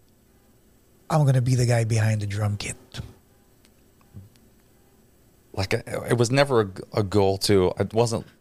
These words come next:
Speaker 2: like I enjoyed hauling equipment, but it was definitely, I knew that if I,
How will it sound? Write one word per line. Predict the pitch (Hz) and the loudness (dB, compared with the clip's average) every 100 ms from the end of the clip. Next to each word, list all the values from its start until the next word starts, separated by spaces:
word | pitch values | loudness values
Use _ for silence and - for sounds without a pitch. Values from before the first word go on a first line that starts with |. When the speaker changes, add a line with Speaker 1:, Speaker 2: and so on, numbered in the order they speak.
| _ _ - | _ _ -2
Speaker 2:
like | 107 101 | 0 2
I | 95 | 2
enjoyed | 92 92 98 101 104 | 0 2 4 4 2
hauling | 113 110 117 | 0 0 -2
equipment, | 110 - 98 123 113 95 | -2 0 0 0 -2 0
but | 95 | 0
it | 76 | 2
was | 98 90 | 0 2
definitely, | 110 117 120 110 104 - - - _ 110 | 2 2 0 0 0 -4 -18 -20 _ -2
I | |
knew | 113 120 123 | 2 2 4
that | 107 101 | 4 2
if | 101 | 0
I, | 90 | -2